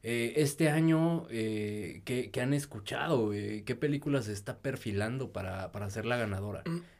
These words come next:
Speaker 1: Eh,
Speaker 2: Mm.
Speaker 1: yo he escuchado muchísimo una, pero primero me gustaría escucharlos a ustedes. ¿Qué han escuchado de, en general de, de todo el Festival de Cannes?
Speaker 2: Pues, eh, yo en lo personal me he mantenido como muy al ma-, muy al margen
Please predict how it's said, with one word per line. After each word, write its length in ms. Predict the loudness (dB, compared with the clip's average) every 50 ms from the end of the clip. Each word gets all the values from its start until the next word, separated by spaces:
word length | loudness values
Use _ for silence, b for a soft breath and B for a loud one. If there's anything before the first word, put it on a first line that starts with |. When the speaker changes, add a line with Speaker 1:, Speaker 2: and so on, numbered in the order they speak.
| b _ -10
Speaker 1:
Eh, 220 | -8 -4 -2 2
Speaker 2:
Mm. 40 | 4
Speaker 1:
yo 260 | 6 6 8 8 8
he 40 | 6
escuchado 420 | 6 4 -2 -4 -2 2 2 4
muchísimo 920 | 4 4 2 0 -2 -6 -6 -2 -2 0 0 2 0 0 0 -2 -6 -8 -8 -6
una, 400 | -4 0 0 2 0 0 -2 0
pero 360 | 0 0 2 2 0 0 -2
primero 260 | -2 -4 -2 0 0 0
me 120 | 0 -2
gustaría 340 | -2 -4 -4 -6 -6 -6 -6
escucharlos 680 | -6 -8 -10 -6 -6 -4 -4 -2 -2 -2 -4 -6 -12 -8 -6
a 100 | -6 -4
ustedes. 500 | -4 -6 -4 0 0 2 2 2 0 0
¿Qué 100 | -2 0
han 100 | 0 0
escuchado 600 | -2 -2 -6 -8 -4 -2 -2 0 2 4 4 4
de, 100 | 4 2
en 120 | -2 -4
general 400 | -4 -2 -2 0 0 0 0 0
de, 200 | 2 2 0 0
de 120 | 0 -4 -4
todo 160 | 0 0 0
el 80 | 0 0
Festival 400 | -4 -8 -6 -6 -6 -4 -4 -4
de 100 | -4 -6
Cannes? 240 | -6 -8 -8 -8 -12 -16 _ b b b b b b b b b b b b 8
Speaker 2:
Pues, 300 | 10 10 10 8 4 -2 2
eh, 580 | 4 6 6 8 8 8 6 6 2 -10 -14 -16 -16 -12
yo 200 | 2 8 10 10
en 100 | 12 12
lo 120 | 12 10 10
personal 600 | 4 4 4 0 2 6 8 10 10 8 6 2
me 160 | -2 2 4 6
he 40 |
mantenido 460 | 6 6 6 6 4 4 6 4 4 4
como 200 | 2 0 0 2
muy 200 | 2 4 4 4
al 100 | 4 2
ma-, 200 | 0 0 -2 -2
muy 360 | -2 0 2 4 8 8 10
al 100 | 10 10
margen 460 | 8 8 6 6 6 4 2 2 2